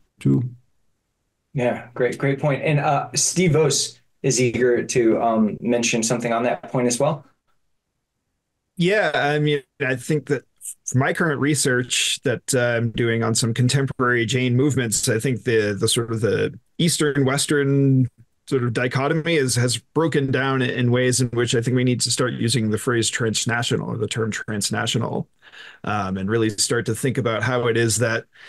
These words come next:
Speaker 3: there are organizations that are based in India that are largely appealing to diaspora audiences,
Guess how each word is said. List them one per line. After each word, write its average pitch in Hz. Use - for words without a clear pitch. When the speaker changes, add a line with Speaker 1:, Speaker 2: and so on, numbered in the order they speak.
Speaker 3:
there 135
are 123
organizations 143
that 131
are 120
based 143
in 127
India 135
that 123
are 117
largely 127
appealing 131
to 127
diaspora 117
audiences, 156